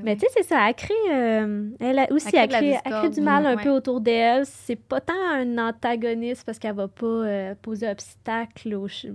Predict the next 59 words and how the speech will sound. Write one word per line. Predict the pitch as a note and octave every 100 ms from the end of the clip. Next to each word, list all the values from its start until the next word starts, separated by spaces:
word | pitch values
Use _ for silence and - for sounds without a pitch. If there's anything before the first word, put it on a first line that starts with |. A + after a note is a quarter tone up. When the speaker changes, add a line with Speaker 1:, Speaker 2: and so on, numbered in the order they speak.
| -
Speaker 1:
au | A#3
Speaker 2:
Non, | A#3+
c'est | B3+ A#3+
ça, | G#3 A#3 A3
Speaker 1:
cheminement, | A3+
Speaker 2:
elle | A3
fait | G#3+ D4
juste, | G3+ G#3+
Speaker 1:
l'objectif, | G#3+ G3 F#3+
Speaker 2:
euh, | G3
Speaker 1:
là, | E4
mais | E4 G3 G3 _
Speaker 2:
elle | A3
fait | G3
juste | G#3+ -
penser | A#3 A3
à | A3 G3
elle, | F#3 F#3+ G3+
puis | - G3
elle | F#3 G3
aussi, | A3 - G3+
dans | G#3 G#3
une | G3+ G3
quête | F#3 G#3+ G3+
de | F#3+
pouvoir. | - - G3 G3
Il | A3+
y |
en |
a | G#3
plusieurs | B3 A#3+ B3
que | -
c'est | G#3 G3
ça, | A#3+
que | B3+ - _
justement, | G#3+ A#3 A3 A#3+
c'est | A#3
pas | A#3+
des | C#4 C#4
méchants | A#3 - A#3+
qui | B3
s'associent | - G3 G3 G#3+
à |
Voldemort, | G3+ G3+ F#3+ F#3 F#3 A3+
mais | G#3
qui | G3 -
se, | G3 G3 F#3+
je | -
pense | A#3 A#3+
que | G#3
le | F#3+
trait | - - A3 A3+
commun | G#3+ G3+ G#3
de |
ces | G#3+
gens-là, | F#3+ F#3 F#3
c'est | A3
qu'ils | G#3 -
cherchent | - G3+ -